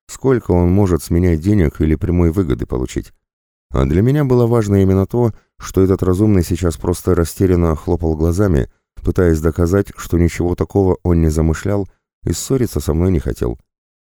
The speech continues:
И если так подумать, то это все вполне объяснимо, если, конечно, кто-нибудь поверит в подобную глупость. Только вот я такие вещи не собирался вообще допускать. В принципе, я собирался заставить его понять,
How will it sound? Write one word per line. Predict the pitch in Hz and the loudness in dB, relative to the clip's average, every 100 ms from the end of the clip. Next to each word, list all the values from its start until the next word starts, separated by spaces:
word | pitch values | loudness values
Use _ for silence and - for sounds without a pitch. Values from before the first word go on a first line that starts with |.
| _ | _
И | 82 | 2
если | 87 90 - | 4 2 2
так | 80 80 | 0 0
подумать, | - 82 104 117 107 - _ _ _ - | 0 0 2 2 0 -6 _ _ _ 2
то | 104 | 4
это | 123 113 | 4 0
все | - 139 139 131 | -2 0 2 0
вполне | - - 90 90 101 | -6 -2 2 4 2
объяснимо, | 87 82 - 107 73 55 _ _ _ - | 2 -2 0 0 0 -2 _ _ _ -2
если, | 80 78 | 0 0
конечно, | 76 82 78 - 76 | -2 0 0 0 -4
кто-нибудь | - 80 76 76 - | 0 0 2 0 0
поверит | 98 95 67 60 | -2 2 0 -2
в | - | -6
подобную | 71 65 65 69 | -2 0 0 0
глупость. | 71 65 57 _ _ _ _ _ - | 0 -4 -8 _ _ _ _ _ -4
Только | 98 90 95 | -2 0 0
вот | 90 | 0
я | 127 135 | -2 -2
такие | 110 107 104 | 0 2 4
вещи | 104 95 - | 2 0 -2
не | 110 | -2
собирался | 110 113 107 110 - 92 | -2 -2 0 -2 -2 0
вообще | 92 85 - 78 | 0 0 -2 -2
допускать. | 65 62 - 57 - _ _ | -2 -6 -6 -8 -8 _ _
В | - - | -14 -6
принципе, | 139 95 - - 53 - _ _ _ _ - | -2 0 -2 -6 -10 -10 _ _ _ _ -2
я | 80 90 | 0 2
собирался | 85 80 90 87 80 | 0 2 0 2 0
заставить | 80 - 87 82 82 | 0 0 0 0 2
его | 80 | 0
понять, | 80 85 98 | 2 0 0